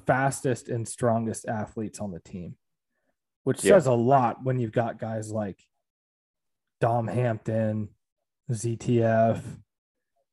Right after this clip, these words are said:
Speaker 1: Eddie Lafoe, shit. Like, that says a lot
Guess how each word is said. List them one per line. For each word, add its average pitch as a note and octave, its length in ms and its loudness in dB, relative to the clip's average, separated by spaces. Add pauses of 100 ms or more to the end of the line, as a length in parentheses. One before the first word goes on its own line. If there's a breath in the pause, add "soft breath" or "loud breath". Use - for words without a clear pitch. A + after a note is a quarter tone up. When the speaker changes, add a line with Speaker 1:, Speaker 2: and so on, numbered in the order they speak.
(180)
Speaker 1:
Eddie A#2+ 260 2
Lafoe, A2+ 420 0
shit. - 300 -2
Like, A#2+ 180 -4 (200)
that D3+ 160 2
says F3 180 4
a C3 80 0
lot G#2+ 480 0